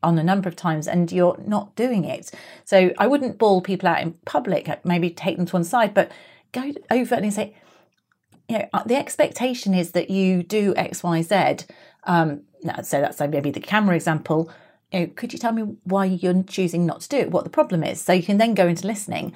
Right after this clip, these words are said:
Or in the case of the eye rolling, quite overtly,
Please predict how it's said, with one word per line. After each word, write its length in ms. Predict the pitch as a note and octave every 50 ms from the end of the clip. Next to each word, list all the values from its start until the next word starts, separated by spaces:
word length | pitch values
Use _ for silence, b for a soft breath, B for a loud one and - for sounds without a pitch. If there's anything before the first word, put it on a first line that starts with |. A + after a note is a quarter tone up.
| B B B B B -
Or 380 | C#4+ C#4 B3+ F#3+ E3+ F3 -
in 120 | - A3 G3+
the 60 | G3
case 180 | F#3+ G#3+ G3+ G3
of 40 |
the 80 | G3 F#3+
eye 140 | G3+ A#3 A#3
rolling, 580 | G#3 G3 E3 D#3+ D3+ - - E3+ G3 F#3 G3 B B B B B B _ _ _ - -
quite 440 | - - C#4+ C4+ C4 - - - - - _ _ _ _ -
overtly, 800 | G3+ A3 G#3+ A3 G#3+ G#3 G#3+ - - - D#3+ D3 D3+ D3 -